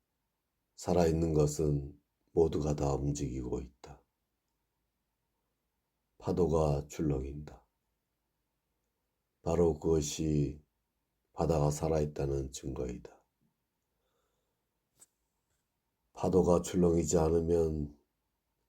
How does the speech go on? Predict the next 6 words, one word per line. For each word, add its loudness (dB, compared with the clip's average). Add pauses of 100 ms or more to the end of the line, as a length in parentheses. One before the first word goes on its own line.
(440)
바다는 2
더 0
이상 -2 (180)
존재하지 -2
않게 -10
된다. -12